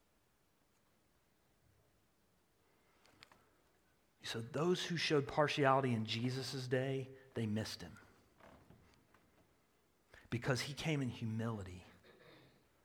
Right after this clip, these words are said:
And he took on poverty. Let me put it bluntly. Based on Isaiah fifty-three, if first century Jesus and a rich man walked into the back of this sanctuary, we would probably flock to the rich man.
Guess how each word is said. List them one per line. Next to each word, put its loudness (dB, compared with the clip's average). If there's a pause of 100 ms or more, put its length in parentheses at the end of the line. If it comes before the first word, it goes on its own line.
(320)
And -2
he -2
took -2
on 2
poverty. -4 (140)
Let 2
me 2
put 0
it 0
bluntly. 0 (300)
Based 6
on 8
Isaiah 6
fifty-three, -2 (220)
if 0
first 6
century 2
Jesus 0
and -2
a -4
rich 0
man -2
walked 0
into 0
the -2
back 0
of -4
this -6
sanctuary, -8 (300)
we -4
would -4
probably -4
flock -6
to -12
the -14
rich -14
man. -18